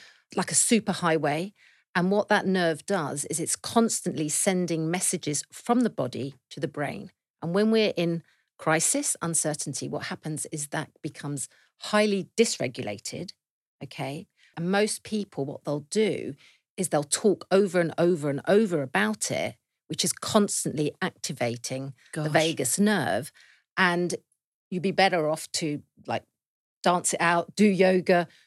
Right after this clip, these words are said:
Speaker 1: do specific breathing techniques. There's lots of things you can do to soothe yourself. And once you learn that, you'll be in a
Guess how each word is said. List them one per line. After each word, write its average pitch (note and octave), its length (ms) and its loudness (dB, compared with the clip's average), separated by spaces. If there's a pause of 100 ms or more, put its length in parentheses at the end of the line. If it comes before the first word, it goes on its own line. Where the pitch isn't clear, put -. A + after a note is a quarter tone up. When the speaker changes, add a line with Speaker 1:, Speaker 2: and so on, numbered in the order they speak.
(100)
Speaker 1:
do E3+ 100 0
specific - 680 0
breathing F3 340 2
techniques. F3 520 -4
There's F3 180 -2
lots G3+ 300 4
of F3+ 60 -12
things F#3 220 0
you D#3 60 -8
can F3 140 -4
do F#3 300 2
to D#3 300 -4 (220)
soothe G#3+ 420 2
yourself. E3+ 580 0 (100)
And F#3+ 200 -2
once A3+ 240 -2
you A3 60 2
learn G3 260 2
that, C#3+ 400 -4 (540)
you'll F#3 120 0
be F3+ 140 4
in F3 80 0
a E3 220 -4